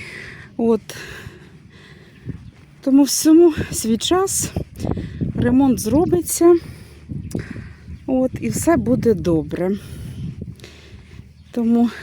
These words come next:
кому цікаво, залишайтеся зі мною. От, заходьте в мій наступне відео і все побачите. Дякую за підписочку, хто підписався. От,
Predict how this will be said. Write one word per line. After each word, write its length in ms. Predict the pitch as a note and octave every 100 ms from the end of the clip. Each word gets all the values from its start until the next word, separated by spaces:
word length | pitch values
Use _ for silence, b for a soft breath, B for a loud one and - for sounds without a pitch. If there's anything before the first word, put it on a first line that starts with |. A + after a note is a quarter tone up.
| B
кому 300 | - C#4 F#4+
цікаво, 640 | F4 A#3+ - C#4+ F4 E4+ D#4+ B B B B B B B B -
залишайтеся 840 | A3+ A3+ B3 A#3 G#3 G#3 - G3
зі 140 | F#3+
мною. 440 | B3 G4 A#4+ G#4+ F#4 B B B B B B B B B B _ _ - -
От, 260 | C4 C4 A#3+ - B B B B B
заходьте 580 | A#3+ B3+ G#3+ G3+ A3
в 20 | G3+
мій 160 | G#3
наступне 540 | G#3 G#3 - G#3 F#3+ E3+
відео 460 | D#3+ D3+ G3 G4+ B4+ B B B B B B B
і 100 | - G#4+ F4+ B B B B
все 300 | - - D4+
побачите. 680 | - D3 D#3+ E3+ - - G3 - - B B B B B B
Дякую 360 | - A3 - G#3
за 120 | F#3+
підписочку, 720 | - E3+ F3 E3 B3 - F#4
хто 200 | - F4
підписався. 840 | E4 - E4 - E4+ D#4+ - F#4 E4 B B B B B B B B B B B B -
От, 220 | B3+